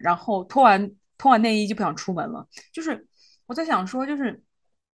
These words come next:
女生这个，就是不能露出这个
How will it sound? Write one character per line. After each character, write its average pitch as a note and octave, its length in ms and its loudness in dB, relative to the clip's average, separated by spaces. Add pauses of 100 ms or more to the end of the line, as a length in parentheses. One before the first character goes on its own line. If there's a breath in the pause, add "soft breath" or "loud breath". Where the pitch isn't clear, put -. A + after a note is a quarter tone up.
(360)
女 G#3+ 220 -4
生 C4+ 360 -4
这 C#4+ 100 -4
个， F3+ 420 -4 (300)
就 D4 100 -4
是 C#4+ 60 0
不 D#4 200 0
能 A3 360 2
露 C4 200 4
出 A3+ 440 -2
这 G#3+ 160 -4
个 D#3+ 480 -4